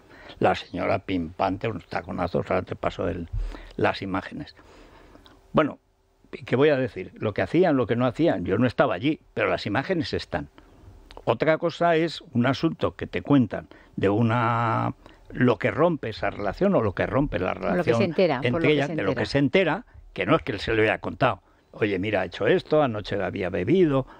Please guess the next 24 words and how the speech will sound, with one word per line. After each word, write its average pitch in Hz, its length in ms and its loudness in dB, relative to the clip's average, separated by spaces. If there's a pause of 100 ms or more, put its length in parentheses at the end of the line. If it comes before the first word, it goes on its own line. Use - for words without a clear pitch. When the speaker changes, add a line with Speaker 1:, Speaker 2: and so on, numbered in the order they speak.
Speaker 1:
no 95 100 -2
sé 98 100 -4
qué 98 80 -2
me 98 120 -2
pasó. - 420 -4 (440)
No, - 220 -2 (140)
se - 160 -4
entera 143 480 0 (720)
y - 60 -20
entonces - 380 -6 (240)
se - 200 -10
queda - 340 2
atónita - 640 -8 (720)
y 95 260 -6
humillada, 123 560 0
como 107 180 -8
pasan 95 300 -4
con 92 120 -8
estas - 420 -6
historias. - 520 -8 (500)
Y - 120 -10
entonces - 300 -2
acaba 123 300 2
mal. 147 360 2